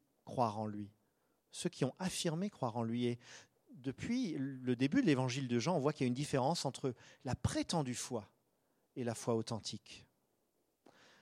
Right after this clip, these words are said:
Au verset trente-deux, il leur précise que s'ils veulent être véritablement ses disciples, eh bien, ils doivent demeurer dans sa parole. S'ils reconnaissent que ce que Jésus dit est vrai,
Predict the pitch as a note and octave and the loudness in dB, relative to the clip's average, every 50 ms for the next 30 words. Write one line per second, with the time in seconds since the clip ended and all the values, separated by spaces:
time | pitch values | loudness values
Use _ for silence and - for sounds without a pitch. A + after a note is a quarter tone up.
0 | _ _ _ _ _ _ _ _ _ - B2+ A2+ A2+ - - C3+ - - C#3 C#3 | _ _ _ _ _ _ _ _ _ -8 -4 -2 -2 0 0 -2 2 4 4 6
1 | D3 A3+ D4 C#4 E3 C#3 A#2+ - - C#3 - - G#3+ F#3+ - - C#3+ - - - | 6 6 6 8 10 10 8 8 6 4 4 4 2 2 4 4 4 6 6 4
2 | - D#4+ D#4+ C4 G3+ A3 A3 A#3+ D4 D#4+ - - G#3+ E3+ F#3+ F#3 F#3 - F#3+ F3 | 4 4 4 4 6 8 8 8 6 4 4 2 2 4 6 4 6 8 8 8
3 | E3+ E3+ E3+ E3 E3 - E3+ D3 C#3 D3+ - - F3+ - - E3+ D3 F#3+ B3 A3+ | 8 10 8 8 8 6 4 4 4 4 4 4 4 6 6 6 8 8 6 6
4 | F#3 D#3 G3 A3 F#3+ D3 B2 B2 F#3+ A3+ G#3+ G3 F#3+ F3 D#3+ A3+ C4+ B3+ - - | 6 6 6 4 4 4 2 4 6 6 8 6 6 4 4 0 -2 -4 -8 -14
5 | - - - - - - D#3 C#3 D#3 D#3+ D#3 - - D#3 - - D#3+ D#3 F3 B3 | -20 -20 -20 -20 -20 -6 0 2 2 4 4 4 4 4 4 2 0 0 2 0
6 | C#4 C4 E3 B2 A#2+ _ _ _ _ _ _ _ _ _ _ _ _ _ _ _ | 0 0 -2 -6 -8 _ _ _ _ _ _ _ _ _ _ _ _ _ _ _
7 | _ _ _ _ _ - - - - - - - - - C#4 A#3+ A3 B3+ - A#3+ | _ _ _ _ _ -16 -14 -14 -14 -8 -2 4 8 10 12 12 12 12 12 12
8 | A3 A3 B3+ A#3+ - - - - G3 F3+ E3+ E3 - - - - _ _ - - | 12 12 10 8 8 6 8 10 10 10 10 8 2 -12 -20 -20 _ _ -4 0
9 | - - - B3 A#3 - A3 G3 F3 G#3+ F#3+ F3 F#3+ F3 F3+ A3 A#3+ - - F3+ | 4 6 6 6 8 8 10 10 10 10 8 8 4 2 0 0 2 6 6 6
10 | D#3+ C#3+ C3+ D3 D3 B2 A3 C#4 C#4+ C#4 - | 6 6 4 2 2 2 2 0 -2 -4 -8